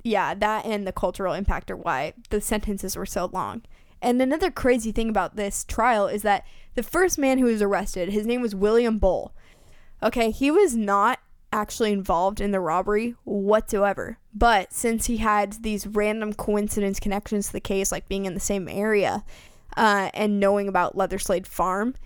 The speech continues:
he was arrested. He was the first one arrested and was actually put in jail for twenty-three,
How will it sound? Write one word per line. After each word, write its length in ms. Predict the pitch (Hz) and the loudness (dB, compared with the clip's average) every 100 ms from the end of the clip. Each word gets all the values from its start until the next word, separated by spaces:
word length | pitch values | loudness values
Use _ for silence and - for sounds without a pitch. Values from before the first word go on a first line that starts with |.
| - | -16
he 460 | - - 233 240 226 | -10 -2 2 4 4
was 320 | 214 202 196 - | 4 2 0 0
arrested. 720 | 196 202 320 - 294 143 220 - | 2 4 4 2 2 0 -2 -6
He 120 | 233 | -2
was 100 | 233 | 2
the 100 | 214 | 0
first 320 | 208 247 254 254 | 2 2 2 0
one 120 | 214 | 0
arrested 400 | 196 254 - 214 | 0 0 0 0
and 100 | 208 | 0
was 120 | 202 | 0
actually 340 | 208 214 220 196 | 0 -2 -2 0
put 280 | - 240 | 0 0
in 140 | 233 208 | 0 0
jail 320 | 196 247 202 | 2 2 2
for 160 | 208 214 | 0 -6
twenty-three, 1200 | - 226 233 233 - 214 226 220 202 185 185 | -2 0 0 0 -2 -4 -2 -2 -4 -6 -10